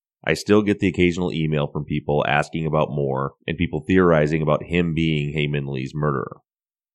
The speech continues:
And what I found when I started researching Ronald Lee Moore is that there's a lot of misinformation on the internet out there about him. It's taken quite a bit of time to dig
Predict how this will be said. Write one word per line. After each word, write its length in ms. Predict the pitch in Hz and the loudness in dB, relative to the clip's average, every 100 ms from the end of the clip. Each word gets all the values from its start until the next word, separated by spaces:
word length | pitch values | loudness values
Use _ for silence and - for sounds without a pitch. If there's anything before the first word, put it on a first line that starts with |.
| _ | _
And 140 | - 95 | -4 4
what 100 | 120 | 4
I 60 | |
found 260 | - 101 95 | 6 4 4
when 120 | 85 | 2
I 60 | 82 | 0
started 420 | - 85 87 76 | 2 2 4 2
researching 580 | 76 85 82 80 85 80 | 2 0 0 -2 -2 -2
Ronald 340 | 78 76 71 | -2 -2 -4
Lee 120 | 78 | -4
Moore 480 | 76 76 71 67 65 _ _ _ - | -2 0 0 -2 -8 _ _ _ -12
is 100 | 85 | -2
that 80 | 92 | 0
there's 160 | 95 92 | 2 2
a 60 | |
lot 280 | 82 90 120 | 4 6 4
of 120 | 87 | 2
misinformation 1040 | 80 82 87 - 85 76 78 76 78 78 73 | 0 0 0 -2 -4 -2 -2 -2 -2 -4 -4
on 100 | 73 | -6
the 140 | 65 | -4
internet 320 | 78 73 71 | -2 -2 -4
out 200 | 71 76 | -6 -6
there 140 | 69 71 | -4 -2
about 280 | 71 67 | -2 -4
him. 280 | 67 50 - _ _ _ _ _ _ | -6 -12 -14 _ _ _ _ _ _
It's 160 | 90 - | -6 0
taken 380 | 101 107 107 90 | 2 2 0 2
quite 200 | 90 92 | 2 4
a 40 | |
bit 140 | 90 | 2
of 100 | 87 | 0
time 420 | - 87 85 76 76 | 0 0 0 -2 -4
to 100 | 76 | -4
dig 240 | 90 | 0